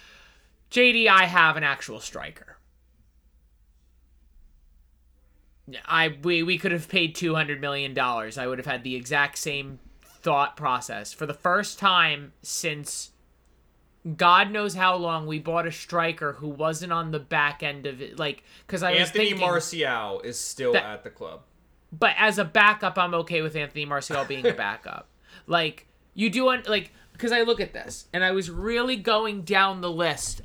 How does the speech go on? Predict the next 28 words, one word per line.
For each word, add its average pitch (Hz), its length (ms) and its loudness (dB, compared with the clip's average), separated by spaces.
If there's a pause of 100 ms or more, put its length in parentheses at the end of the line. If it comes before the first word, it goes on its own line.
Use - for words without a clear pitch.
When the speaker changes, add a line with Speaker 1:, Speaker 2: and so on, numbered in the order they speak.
Speaker 1:
of, 151 280 0
like, 156 380 2
our 175 180 2
recent 175 540 -4
strikers 156 580 -2
we've 151 160 -4
had 139 260 0
for 135 120 -16
the - 80 -16
club. 82 340 -12 (840)
Each 254 300 2
one 202 280 0
has 175 180 -8
been 165 140 -2
a 156 40 -8
stopgap 156 1040 0 (260)
until 180 380 -2
the 165 120 -6
next 165 300 -2
move, - 520 -14 (240)
until 185 240 -2
the 190 100 -4
next 180 320 -4
thing, 82 320 -14 (300)
until 196 220 -2
the 196 120 -4
next 185 240 -4
scenario. 139 720 -8